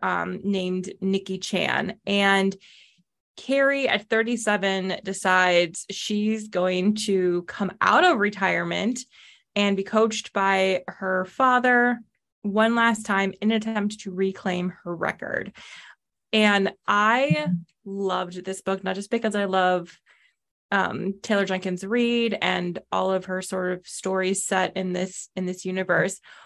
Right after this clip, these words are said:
What I loved about this most, I think, is that Carrie, and you sort of saw this a little bit in Malibu Jenkins, um, she's not a particularly likable character in that, um, she's just very, like,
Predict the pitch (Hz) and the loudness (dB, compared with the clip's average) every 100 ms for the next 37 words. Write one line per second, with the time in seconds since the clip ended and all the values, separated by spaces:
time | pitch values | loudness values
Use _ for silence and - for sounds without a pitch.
0 | _ - 208 240 254 220 214 233 220 214 | _ 0 4 4 4 0 2 2 2 0
1 | 196 - 196 175 180 196 202 208 190 185 | -6 -6 -4 -2 -2 -2 -2 -2 -2 -6
2 | - 185 175 170 156 - - - 208 208 | -6 -6 -2 0 -2 -6 -20 -8 -4 -2
3 | 220 220 214 214 - 220 247 247 320 403 | 0 0 0 0 0 2 2 0 0 0
4 | - 262 240 233 226 202 196 190 180 - | -2 2 2 2 -2 -2 -2 -2 -4 -4
5 | 185 185 180 175 170 170 175 170 170 180 | -4 -2 -2 -2 -4 -4 -6 -6 -8 -12
6 | _ _ _ _ _ _ _ _ - 202 | _ _ _ _ _ _ _ _ -2 0
7 | 190 180 - - 247 262 302 349 330 294 | 0 -4 -8 -10 -8 -6 -4 -2 -2 -2
8 | 262 254 240 220 196 180 175 170 170 _ | -4 -4 -2 0 0 0 -2 -4 -8 _
9 | - 185 196 262 294 311 339 330 339 339 | -10 -6 -4 -2 -2 0 2 2 2 0
10 | 339 339 330 _ 208 202 190 190 185 180 | 2 2 0 _ -4 -2 0 0 0 -2
11 | - _ _ _ _ 208 196 185 180 180 | -8 _ _ _ _ -4 -2 -2 -2 -4
12 | 190 - _ _ _ _ _ _ _ - | -6 -10 _ _ _ _ _ _ _ -14
13 | - - 208 214 214 233 226 - 220 220 | -10 -4 -2 -2 0 0 0 2 4 6
14 | 214 202 196 185 | 6 4 2 -2